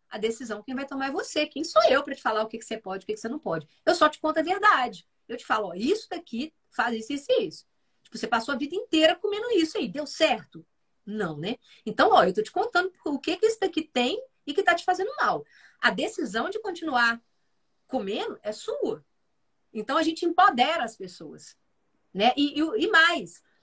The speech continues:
as pessoas têm medo até de serem empoderadas. Tem gente que tem medo de ter conhecimento, porque ela sabe que a partir do momento que ela tem conhecimento,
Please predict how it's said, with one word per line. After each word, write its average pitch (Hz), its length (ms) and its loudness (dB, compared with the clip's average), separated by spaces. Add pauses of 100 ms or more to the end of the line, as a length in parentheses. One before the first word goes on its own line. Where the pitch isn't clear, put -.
(240)
as 226 140 -8
pessoas 311 380 -6
têm 480 180 -6
medo 381 320 -2
até 269 240 -6
de 240 80 -8
serem 240 240 -6
empoderadas. 208 680 -6
Tem 302 140 -8
gente 330 160 -6
que - 80 -10
tem 494 220 -4
medo 466 260 -2
de 523 100 -8
ter 440 140 0
conhecimento, 415 580 -2
porque 330 160 -2
ela 381 140 6
sabe 370 300 4
que 453 80 -12
a - 20 -10
partir 480 240 -8
do 359 60 -10
momento 311 260 -4
que - 80 -12
ela 254 120 -6
tem 247 180 -12
conhecimento, 240 680 -6